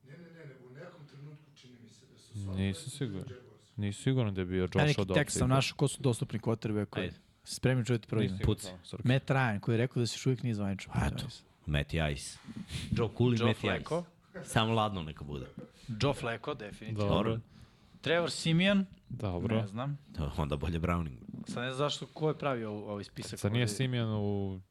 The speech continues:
Speaker 2: Jetsima, nije važno.
Speaker 3: Da,
Speaker 2: Ko
Speaker 3: vjerojatno
Speaker 2: još?
Speaker 3: bilo pred početak sezone nešto. A, iskoču mi neke čudne stvari.
Speaker 2: Lagano.
Speaker 3: A, a, a, a,
Speaker 2: Davante Adams i Jamar Chase su isti, malte ne.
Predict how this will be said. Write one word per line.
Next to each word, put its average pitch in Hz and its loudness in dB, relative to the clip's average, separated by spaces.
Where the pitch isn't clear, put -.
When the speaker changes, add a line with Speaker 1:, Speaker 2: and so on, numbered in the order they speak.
Speaker 2:
Jetsima, 101 -2
nije 127 2
važno. 95 -2
Speaker 3:
Da, 127 -4
Speaker 2:
Ko 127 2
Speaker 3:
vjerojatno 107 4
Speaker 2:
još? 160 -8
Speaker 3:
bilo 143 -2
pred 135 -10
početak 120 -8
sezone 107 -14
nešto. 101 -12
A, 101 -12
iskoču - -18
mi - -16
neke 196 -20
čudne 95 -20
stvari. 104 -16
Speaker 2:
Lagano. 92 -10
Speaker 3:
A, 104 -10
a, 113 -10
a, - -12
a, 104 -10
Speaker 2:
Davante 98 -4
Adams 104 -2
i 92 -10
Jamar 95 -2
Chase 95 -6
su - -16
isti, 85 -16
malte 85 -14
ne. 90 -20